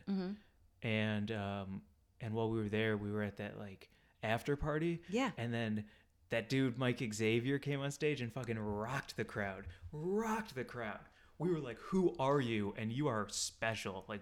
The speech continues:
Speaker 2: what is up?
Speaker 1: So brilliant.
Speaker 2: And now he's in Life is Beautiful?
Speaker 1: On, uh, when I saw the poster, his n-, and his name is, like, bottom right corner. And then I looked at his Instagram and he was like,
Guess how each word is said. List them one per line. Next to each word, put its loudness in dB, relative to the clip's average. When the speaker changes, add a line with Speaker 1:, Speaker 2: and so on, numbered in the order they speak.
Speaker 2:
what 2
is -2
up? -2
Speaker 1:
So 2
brilliant. 0
Speaker 2:
And 0
now 6
he's 0
in 2
Life 0
is -4
Beautiful? -6
Speaker 1:
On, 12
uh, -2
when 8
I 8
saw 4
the 2
poster, 4
his 4
n-, 6
and 6
his 4
name 6
is, 2
like, 2
bottom 6
right 2
corner. 4
And 2
then 2
I 2
looked 0
at 4
his 4
Instagram 2
and 2
he 0
was -4
like, -4